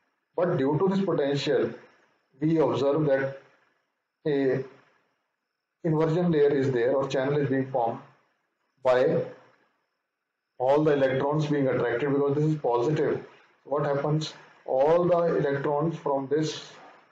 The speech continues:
drain source and bulk or substrate align themselves to form the channel. So this is one thing that is, uh,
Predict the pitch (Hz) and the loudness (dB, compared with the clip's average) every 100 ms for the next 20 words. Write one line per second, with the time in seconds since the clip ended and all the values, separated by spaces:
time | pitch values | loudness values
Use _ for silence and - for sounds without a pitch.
0 | - - 123 127 147 143 135 147 - - | -20 -6 -2 0 0 0 0 0 -2 -8
1 | - - _ 135 123 113 - _ - 135 | -18 -20 _ -4 -4 -4 -10 _ -6 2
2 | 139 151 135 123 123 - 147 135 131 - | 2 2 0 0 -2 -2 -2 0 -2 -6
3 | - - 135 143 147 139 131 131 143 151 | -12 -4 -2 0 0 0 0 0 0 -2
4 | 156 143 127 120 120 208 - _ _ _ | -6 -6 -6 -6 -6 -8 -10 _ _ _
5 | - 113 - - _ _ _ _ 143 185 | -6 -6 -8 -18 _ _ _ _ -6 -4
6 | 185 151 127 127 123 123 - _ - 120 | -2 0 -2 -2 -4 -4 -10 _ -6 -4
7 | 123 135 131 - _ 78 | -2 -2 -4 -12 _ -20